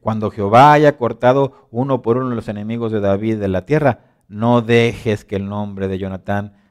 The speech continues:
se ha quitado de la casa de David. ¿Sabe, sabe lo que está diciendo? Le está diciendo a Cristo, "Señor, y cuando yo me postre, ¿verdad? Y cuando todos tus enemigos", ¿se acuerda lo que dijo, lo que dice Da-, que, eh, que leímos hace rato, que decía Da-, que, que dice David,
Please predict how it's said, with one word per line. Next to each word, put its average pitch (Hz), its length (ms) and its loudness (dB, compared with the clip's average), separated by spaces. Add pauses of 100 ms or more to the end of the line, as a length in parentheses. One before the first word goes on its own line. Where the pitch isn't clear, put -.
se - 200 -6
ha 92 120 0
quitado 90 760 -6
de 90 120 -10
la 82 200 -10
casa 82 360 -10
de 90 140 -12
David. 85 340 -12
¿Sabe, 123 320 0
sabe 135 200 0
lo 151 60 -2
que 139 60 -4
está 139 120 -8
diciendo? 143 280 -6 (160)
Le - 40 -6
está 113 100 -4
diciendo 117 240 -4
a 104 40 -6
Cristo, 117 280 -4 (280)
"Señor, 117 380 -2 (220)
y 110 80 -10
cuando 104 320 -4
yo 117 160 0
me 160 180 -8
postre, 143 440 -2
¿verdad? 107 240 2
Y 113 100 -4
cuando 101 260 -4
todos 190 200 0
tus - 100 -12
enemigos", 139 480 -4 (200)
¿se - 100 -2
acuerda 147 200 6
lo - 60 -2
que 135 80 2
dijo, 143 260 0
lo 107 140 -4
que - 80 -6
dice 120 220 -4
Da-, 123 260 0
que, 101 300 -10 (180)
eh, 92 200 -14
que - 120 -14
leímos 110 320 -6
hace 135 160 -8
rato, 120 320 -4 (100)
que 104 80 -4
decía 120 360 -2
Da-, 113 260 -2 (160)
que, 90 240 -10
que 98 100 -12
dice 101 220 -10
David, 117 320 0